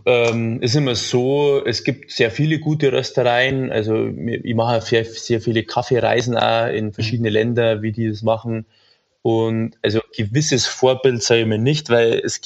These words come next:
Speaker 1: es hängt ja immer sehr viel, ganze Firmenphilosophie. Der eine röstet gut, der andere hat das. Also so richtig gesamtes Vorbild habe ich jetzt nicht im Kaffee. Also ich hab das aber schon am Sport nicht gemacht, dass ich sag,
Speaker 2: Ja.
Speaker 1: ich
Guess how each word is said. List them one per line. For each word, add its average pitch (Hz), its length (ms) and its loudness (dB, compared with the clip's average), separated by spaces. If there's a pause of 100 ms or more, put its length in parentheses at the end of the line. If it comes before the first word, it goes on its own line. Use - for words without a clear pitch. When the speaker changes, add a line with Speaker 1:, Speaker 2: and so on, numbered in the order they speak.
(160)
Speaker 1:
es - 180 -2
hängt 123 220 0
ja 123 60 2
immer 113 300 0
sehr 117 320 0
viel, 123 540 -4 (600)
ganze 117 260 2
Firmenphilosophie. 123 1200 0 (160)
Der - 200 0
eine 120 220 2
röstet 120 400 0
gut, 123 280 -2 (100)
der 98 140 4
andere 117 240 0
hat 113 120 -4
das. 117 380 -2 (180)
Also 113 220 -2 (560)
so - 180 -2
richtig 135 360 0
gesamtes 120 680 0
Vorbild 117 380 0
habe 107 180 2
ich 113 40 2
jetzt 107 200 -6
nicht 127 240 -4
im 113 80 -2
Kaffee. 113 480 0
Also 104 360 -2 (480)
ich 120 120 2
hab - 60 -16
das 117 160 0
aber 113 120 4
schon 110 140 4
am 107 140 2
Sport - 340 0
nicht 117 160 0
gemacht, 117 300 -2
dass 107 120 0
ich 101 120 -4
sag, 113 200 2
Speaker 2:
Ja. 113 200 0
Speaker 1:
ich - 120 -14